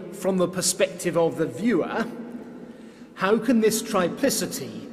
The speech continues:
be reconciled with God's oneness, what theologians call divine simplicity? Because God is always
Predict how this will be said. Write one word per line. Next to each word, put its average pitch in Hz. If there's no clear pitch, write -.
be 220
reconciled 180
with 160
God's 147
oneness, 151
what 214
theologians 185
call 139
divine 160
simplicity? 147
Because 214
God 226
is 226
always 180